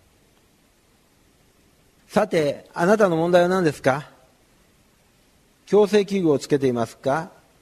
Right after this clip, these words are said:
確かに問題がありますね。足の長さが違っていますね。左足が三センチほど短いです。私が話している間に足が伸びているのを感じますか？私たちを気にせず、すべてを受け取ってください。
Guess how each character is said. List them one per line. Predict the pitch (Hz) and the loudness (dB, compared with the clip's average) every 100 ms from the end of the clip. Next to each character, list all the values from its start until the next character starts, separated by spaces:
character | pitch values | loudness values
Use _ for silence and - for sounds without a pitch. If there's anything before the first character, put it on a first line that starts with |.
| _ - | _ -6
確 | 185 - | -4 -2
か | 165 | -2
に | 135 135 - _ _ _ _ | -2 -6 -8 _ _ _ _
問 | 143 160 | -2 0
題 | 160 | 2
が | 151 | 0
あ | 151 | -2
り | |
ま | 151 | -4
す | - | -4
ね。 | 135 127 - | -6 -6 -6
足 | 160 175 | -4 -2
の | 190 | 0
長 | 185 185 | 0 0
さ | |
が | 165 | -2
違 | 139 160 | 0 0
っ | 156 | 0
て | 156 | -2
い | |
ま | 147 | -2
す | 147 | -2
ね。 | 143 170 _ | -6 -8 _
左 | 156 170 180 | -2 0 2
足 | 202 196 | 0 0
が | 196 | -4
三 | - 196 202 | -2 -2 2
セ | 214 | 2
ン | 190 | 2
チ | 151 | 0
ほ | |
ど | 135 | 0
短 | 143 151 131 | -2 -2 -2
い | |
で | 104 | -2
す。 | - - - - _ _ _ _ _ | -6 -18 -20 -20 _ _ _ _ _
私 | 143 165 165 | 0 0 0
が | 170 175 | 0 0
話 | 185 185 | -2 0
し | |
て | 190 | 2
い | 185 | 4
る | 175 | 4
間 | 175 175 | 4 0
に | 180 185 - | 0 -2 -4
足 | 185 - | -6 -4
が | 180 | -2
伸 | 147 156 | -2 -2
び | |
て | 175 | -2
い | 175 | -2
る | |
の | 175 | -2
を | 151 | -4
感 | 165 | -6
じ | 160 | -6
ま | 160 | -8
す | - | -6
か？ | 165 165 - _ _ _ _ _ _ _ _ _ | -8 -8 -16 _ _ _ _ _ _ _ _ _
私 | 147 185 220 | -2 0 0
た | 196 170 | 0 2
ち | 180 | 0
を | 175 | 0
気 | 190 | 0
に | 190 | 0
せ | 175 165 | 2 0
ず、 | 120 - _ _ _ _ | -4 -12 _ _ _ _
す | - 226 | -8 0
べ | 214 | 0
て | 185 | 2
を | 208 | 0
受 | 180 | 0
け | 175 | -2
取 | 180 | -4
っ | |
て | 170 | -4
く | 151 | -2
だ | 135 | -2
さ | 127 | -2
い。 | 110 | -4